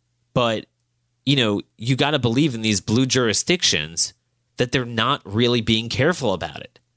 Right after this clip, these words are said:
I don't blame, uh, the immigrant in a lot of these cases, but, you know, and, and that's the thing.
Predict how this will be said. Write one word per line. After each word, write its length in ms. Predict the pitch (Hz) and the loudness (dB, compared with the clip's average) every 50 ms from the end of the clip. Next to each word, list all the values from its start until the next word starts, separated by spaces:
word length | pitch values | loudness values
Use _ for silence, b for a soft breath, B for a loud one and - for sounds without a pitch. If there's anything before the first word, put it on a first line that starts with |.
| _ _ _ _ _ _ _ _ _ _ _ _ _ _ _ _ - | _ _ _ _ _ _ _ _ _ _ _ _ _ _ _ _ -4
I 60 | 123 | -2
don't 180 | 165 180 143 110 | -2 -2 -2 -2
blame, 360 | 120 127 156 165 156 143 135 | 0 2 2 2 0 -2 -4
uh, 180 | - 50 - - | -6 -6 -6 -4
the 120 | 113 113 | -2 -2
immigrant 380 | 110 151 196 196 127 123 117 95 | 0 0 0 0 0 0 -2 -2
in 40 | 104 | -2
a 60 | 104 | -2
lot 140 | 101 98 95 | -2 0 0
of 40 | |
these 160 | 95 101 101 - | 0 0 0 0
cases, 340 | - 101 95 92 - 117 | 0 -2 -2 -2 -2 -2
but, 180 | 107 117 123 117 B B B B B B B B B | -2 -2 -4 -4 B B B B B B B B B
you 120 | 127 135 | 0 0
know, 80 | 131 123 | 0 0
and, 200 | 120 135 135 - | 0 -2 0 -2
and 140 | 135 139 139 | -2 0 0
that's 240 | 147 160 160 - | 0 0 0 0
the 100 | - 160 | -2 0
thing. 480 | 139 - 214 233 185 80 82 92 82 | 0 2 2 2 0 -2 -6 -16 -20